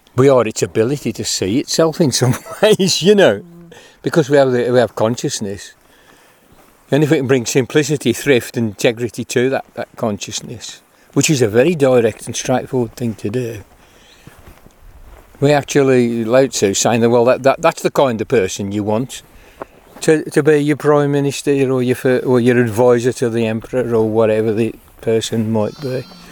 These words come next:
And as he said, it's kind of unstoppable. People with that sort of tie are unstoppable. They ma-, and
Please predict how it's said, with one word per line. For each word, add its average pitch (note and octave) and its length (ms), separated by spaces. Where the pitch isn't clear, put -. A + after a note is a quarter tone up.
And G#3 100
as G3 100
he E3+ 60
said, F3 240
it's G3 100
kind G3 240
of E3+ 80
unstoppable. D3+ 640
People E3 300
with D3 160
that C#3 160
sort C#3 260
of B2+ 220
tie A#2 560
are B2 180
unstoppable. D3 640
They E3+ 140
ma-, E3 240
and D3 220